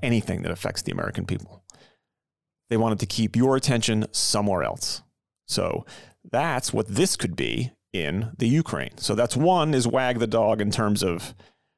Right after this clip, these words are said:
in terms of keeping everybody's attention out of domestic policy. Two,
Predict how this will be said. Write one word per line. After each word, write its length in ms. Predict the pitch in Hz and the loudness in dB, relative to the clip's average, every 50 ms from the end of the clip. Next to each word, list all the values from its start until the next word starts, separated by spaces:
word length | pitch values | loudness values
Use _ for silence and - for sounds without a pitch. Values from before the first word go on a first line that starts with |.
| _ _ | _ _
in 120 | - 107 101 | -4 -4 -2
terms 260 | - 107 104 104 107 | 0 0 0 0 0
of 100 | 95 - | -2 -2
keeping 340 | - - 131 110 - 107 110 | 0 0 0 2 2 2 0
everybody's 340 | 104 104 95 98 92 98 95 | 2 2 2 2 2 0 0
attention 440 | 90 - 107 98 87 - 101 87 - - - | 0 -2 -2 -2 0 -2 -2 -4 -4 -6 -4
out 400 | 110 113 120 110 104 - - - - | -2 0 2 2 0 0 -2 -4 0
of 260 | - 95 104 92 98 95 | 0 0 0 0 -2 -2
domestic 580 | 104 101 101 92 92 - - 87 82 - - - | 0 0 0 0 0 -2 -4 -4 -6 -6 -8 -6
policy. 580 | - 90 78 73 67 - - - - - - _ - | -2 -2 0 0 0 -2 -2 -4 -4 -6 -8 _ 0
Two, 420 | - 262 311 233 147 139 107 92 | 4 6 6 8 8 6 6 4